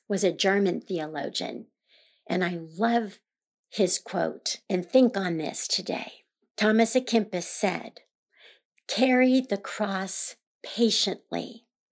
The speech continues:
and with perfect submission, and in the end, it shall carry you." It's a great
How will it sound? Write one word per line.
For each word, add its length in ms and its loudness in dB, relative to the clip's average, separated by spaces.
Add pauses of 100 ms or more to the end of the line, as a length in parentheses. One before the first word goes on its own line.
(1500)
and 220 2
with 400 2 (300)
perfect 800 -4 (180)
submission, 960 -2 (500)
and 160 4
in 160 4
the 240 -4
end, 480 0 (580)
it 200 2
shall 160 -2
carry 420 -2
you." 480 -4 (420)
It's 180 -4
a 60 0
great 640 0